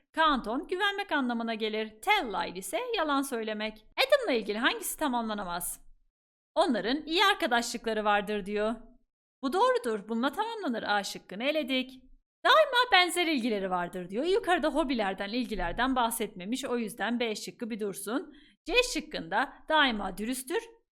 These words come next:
Her zaman doğruyu söyler diyor. Evet, çünkü burada diyor ki asla yalan söylemez. Yalan söylemiyorsa demek ki dürüsttür. C şıkkı da uygundur.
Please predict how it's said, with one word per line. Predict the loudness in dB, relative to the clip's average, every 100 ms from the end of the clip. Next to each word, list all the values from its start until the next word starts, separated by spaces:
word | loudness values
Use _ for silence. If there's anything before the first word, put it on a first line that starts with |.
| _
Her | 4 4
zaman | 2 0 0
doğruyu | 0 0 0 -2
söyler | -4 -4 -4 -4
diyor. | -4 -4
Evet, | -4 -6 -6
çünkü | -8 -6
burada | -6 -6
diyor | -2 -4
ki | -4 -2
asla | -2 -2 -2
yalan | -2 -2 -4
söylemez. | -2 -4 -2 -4 -4
Yalan | -4 -2 -2
söylemiyorsa | -2 -2 -2 -4 -6 -6 -4
demek | -4 -4
ki | -4 -2
dürüsttür. | 0 -2 -4 -6 -8 -12 -2
C | 0 0
şıkkı | -2 -4 -6
da | -4
uygundur. | -6 -6 -8 -6 -4 -4